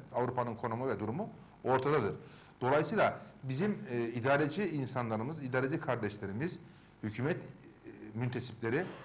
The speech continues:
bir an önce Profesör Doktor Haydar Başbey'in milli ekonomi modelindeki para bölümünü okuyup sadece onu bile hayata geçirseler çok kısa bir va-, e, zamanda, üç beş gün içerisinde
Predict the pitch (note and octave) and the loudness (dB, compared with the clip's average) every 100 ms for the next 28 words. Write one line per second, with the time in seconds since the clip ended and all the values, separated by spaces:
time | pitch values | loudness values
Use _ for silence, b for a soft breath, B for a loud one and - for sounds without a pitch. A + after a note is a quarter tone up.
0 | - - D#3 F#3+ D3+ B2+ B2+ B2 A2+ B2+ | -12 -2 4 4 4 2 2 0 0 0
1 | A2+ G#2+ A2+ A#2 A2+ A2+ A#2 A2 A#2 A#2+ | 0 2 2 2 2 0 -2 0 0 0
2 | B2+ B2+ A#2+ B2 A2+ A#2 A#2+ A#2 D3 E3+ | 0 0 -2 0 0 0 -2 0 0 -2
3 | B B B - - D3+ A3+ F3 E3 C#3 | B B B -10 2 6 6 8 6 6
4 | C3+ B2+ A2+ - B2 A#2+ - - A#3+ C4 | 4 2 0 2 2 2 0 2 4 4
5 | E3+ C#3+ E3 B3 G#3 C3+ A#2+ B2+ A2+ - | 4 4 2 2 2 6 4 4 -2 -4
6 | - D3+ A#3 - - B B B B B3 | -2 2 2 -2 -16 B B B B -2
7 | - - - F#3 D3 B2 A2+ A2 A2+ G#2 | -2 -4 0 4 4 6 6 4 -2 -2
8 | F#2+ A2 G#2 G2 - D#3 - A#3 D3 A#2+ | 0 2 2 0 -4 -6 -4 -4 -4 -2
9 | A2+ G2 A2 D#3 | -2 -4 -2 -2